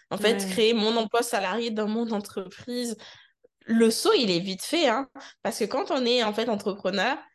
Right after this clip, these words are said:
Speaker 1: bah, on est beaucoup plus investi généralement que quand on est, on est dans son emploi salarié. Donc, on
Speaker 2: Bah
Speaker 1: compte
Speaker 2: oui.
Speaker 1: pas ses heures. On se dit, « C'est ça qu'il faut faire, je vais le faire. »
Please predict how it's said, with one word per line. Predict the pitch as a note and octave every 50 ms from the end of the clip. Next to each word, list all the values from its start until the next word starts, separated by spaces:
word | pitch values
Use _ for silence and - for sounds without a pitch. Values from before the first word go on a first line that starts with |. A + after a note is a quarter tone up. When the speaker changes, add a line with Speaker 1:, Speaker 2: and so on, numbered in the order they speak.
| _ _ _ _ -
Speaker 1:
bah, | G3+ F#3+ F3+ F3 E3+ D#3+ - -
on | G3 G#3
est | G3 G3 F3+ F#3 G3+ - _ _ _ _ _ _ _ _ _ -
beaucoup | A3 A3 A#3+
plus | G#3+ - A3 G3+ F#3+ G3+
investi | G3+ F#3 F#3 F3+ F3+ - - - - A#3+
généralement | G#3+ F#3 E3 D#3+ D#3+ E3+ F#3 F#3 - A3
que | G#3 - F3+
quand | - F3 E3 -
on | F3 F3+
est, | F3 E3+
on | E3 D#3+ D#3+ E3 E3+
est | E3+ - - -
dans | E3+ E3+
son | E3+ - E3+
emploi | E3+ E3 F3
salarié. | - F3 D3+ D3+ F#3+ A3 D4+ - - - - - -
Donc, | F#3 G#3 F3+ G3
on | F3
Speaker 2:
Bah | F3
Speaker 1:
compte | F3+ E3
Speaker 2:
oui. | D#3
Speaker 1:
pas | - G3+ A3+
ses | - - B3+ A#3+ G#3+
heures. | G#3 F#3 G3 B3 C#4 C4+ - - - _ _ _ _ _ _ -
On | - F3+
se | F3+ F3
dit, « | E3+ F#3 G3+ G3+ G3+ G3+ G#3
C'est | - - G3+
ça | - - G#3
qu'il | G#3 - -
faut | - G#3+
faire, | G#3+ A3+ G3+ G3+
je | G#3
vais | G#3 G#3 A#3
le | -
faire. » | - - A3 F3+ F#3 F3+ F#3+ G#3+